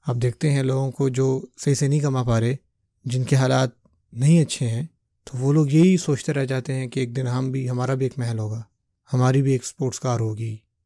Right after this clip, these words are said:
हम भी ऐसे ज़िंदगी गुजारेंगे। यही फसाद है। ये जो क्लास सोसाइटी हमारे माशरे में बन चुकी है ना,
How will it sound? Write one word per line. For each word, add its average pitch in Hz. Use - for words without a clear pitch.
हम 143
भी 143
ऐसे 127
ज़िंदगी 120
गुजारेंगे। 113
यही 226
फसाद 113
है। -
ये 139
जो 135
क्लास 147
सोसाइटी 143
हमारे 131
माशरे 131
में 131
बन 139
चुकी 127
है 120
ना, 170